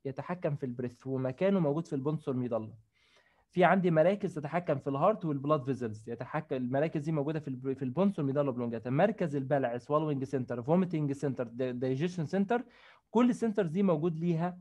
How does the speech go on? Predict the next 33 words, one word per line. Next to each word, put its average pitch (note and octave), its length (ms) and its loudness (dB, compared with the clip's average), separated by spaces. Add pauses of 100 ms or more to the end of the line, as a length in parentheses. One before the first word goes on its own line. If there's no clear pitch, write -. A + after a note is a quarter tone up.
(360)
أماكن D3 420 0
في D3+ 220 -2
البونس C#3+ 380 -2
والميدالا B2+ 400 -2
اوبلونجاتا. A2+ 420 -8 (800)
تمام؟ C3 200 0
فبتتحكم C#3+ 640 -2
في C#3+ 80 -2
دي D#3 100 -2
كلها D3 240 4
وظائف D3 320 2
لا D3 160 4
إرادية، C#3+ 360 2
يتم E3 220 -4
التحكم C3+ 380 -8
فيها C3+ 160 -4
من B2+ 120 -4
خلالها B2 340 -4
بقى A#2+ 120 -2
إن B2 60 -6
شاء A#2+ 160 -12
الله. A2 200 -10 (600)
طيب C#3 260 10 (320)
بعد B3 440 6
كده F#3 380 2 (160)
في G3+ 140 0
بقى G3+ 180 8
ملحوظة E3 400 2
خاصة F#3+ 300 -2
بالبونس D3+ 520 0
من D#3 140 2
غير D#3 160 0
الميدالا، A#2+ 520 -2